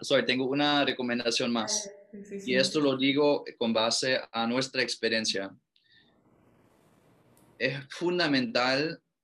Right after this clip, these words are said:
Speaker 1: además de la persona creativa, dentro del equipo tener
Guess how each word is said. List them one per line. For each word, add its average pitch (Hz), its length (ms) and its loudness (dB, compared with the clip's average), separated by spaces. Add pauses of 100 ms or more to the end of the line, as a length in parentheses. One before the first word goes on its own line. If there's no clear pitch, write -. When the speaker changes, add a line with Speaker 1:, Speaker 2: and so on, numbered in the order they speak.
(100)
Speaker 1:
además 123 580 2
de 135 120 0
la 123 240 -2
persona 120 440 -2
creativa, 113 800 0 (800)
dentro 123 280 0
del 123 240 2
equipo 120 420 -6
tener 113 480 -2